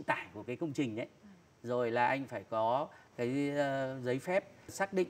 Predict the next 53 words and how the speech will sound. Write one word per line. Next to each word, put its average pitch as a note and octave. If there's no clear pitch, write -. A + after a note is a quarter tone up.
là A2+
cái A#2
an C#3+
toàn A2+
về G#2
phòng A2+
chống A#2+
cháy D3
nổ. D3
Thế G#3
còn F3
đối D#3+
với A#3
cái A3+
người F3+
mà C3
mua, A3
tức G3+
là E3
sau F#3
khi G#3
mua G3
xong F3+
và C#3
anh E3
muốn F3
cấp B3
cái A3+
sổ -
hồng B2+
đấy, C3
thì, B2+
ờ, A#2
anh D#3+
cũng E3+
phải D3
đáp C#3
ứng D3+
một E3
số B2+
các D#3+
điều B2+
kiện. -
Thứ E3
nhất A#3
là A#2+
anh C3
phải B2+
có A#2
cái D3
đơn G3+
xin, D#3
xin, C#3